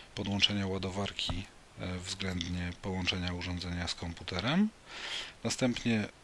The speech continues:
idąc w prawo, e, malutki otworek, pod którym znajduje się wbudowany mikrofon wewnętrzny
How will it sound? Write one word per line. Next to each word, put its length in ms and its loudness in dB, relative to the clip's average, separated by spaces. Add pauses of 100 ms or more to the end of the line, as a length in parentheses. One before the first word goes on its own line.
(120)
idąc 300 -2
w 120 -2
prawo, 440 0
e, 340 -10 (1200)
malutki 540 0
otworek, 500 -2
pod 280 -8
którym 360 -4
znajduje 500 -2
się 220 0
wbudowany 720 -2 (200)
mikrofon 480 0
wewnętrzny 840 4